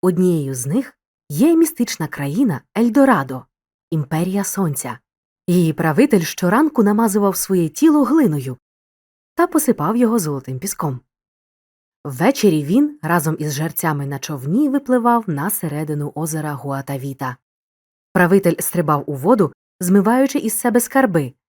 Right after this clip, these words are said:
а жерці кидали у воду золоті підношення.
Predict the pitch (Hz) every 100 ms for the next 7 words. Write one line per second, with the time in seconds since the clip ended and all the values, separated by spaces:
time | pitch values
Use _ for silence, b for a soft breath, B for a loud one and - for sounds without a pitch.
0 | _ _ - 170 147 135 - 349 349 285
1 | 269 262 240 208 226 214 196 143 143 139
2 | 196 226 139 147 131 135 127 123